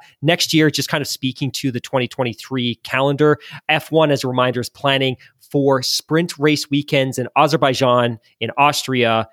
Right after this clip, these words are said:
in Belgium, in Qatar, in the United States, in Austin,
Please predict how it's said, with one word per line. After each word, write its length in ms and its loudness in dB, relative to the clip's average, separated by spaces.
in 120 -8
Belgium, 720 0
in 100 -8
Qatar, 600 2
in 80 -4
the 60 -4
United 340 0
States, 420 0
in 80 0
Austin, 500 0